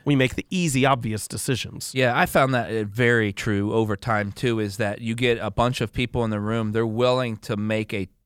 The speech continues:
Speaker 2: decision with people, but if you back them down into a room and you speak to them to ask, to make a decision on something really hard,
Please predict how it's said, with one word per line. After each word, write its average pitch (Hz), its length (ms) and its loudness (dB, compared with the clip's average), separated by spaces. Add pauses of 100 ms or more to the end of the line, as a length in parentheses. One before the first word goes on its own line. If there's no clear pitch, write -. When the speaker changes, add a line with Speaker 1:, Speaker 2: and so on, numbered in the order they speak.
(140)
Speaker 2:
decision 113 500 -4
with 98 220 -8
people, 170 380 0 (380)
but 117 100 -2
if - 80 -6
you 113 80 0
back 127 320 2
them 127 160 0
down 123 260 2
into 120 220 -2
a 110 80 2
room 117 280 0
and 107 120 -2
you 104 60 -2
speak - 320 -2
to 117 100 -4
them 104 240 0
to 110 80 0
ask, 107 380 -2
to 113 100 -4
make 117 300 2
a 127 40 0
decision 120 440 0
on 104 80 -4
something 107 420 -4
really 123 240 0
hard, 120 380 4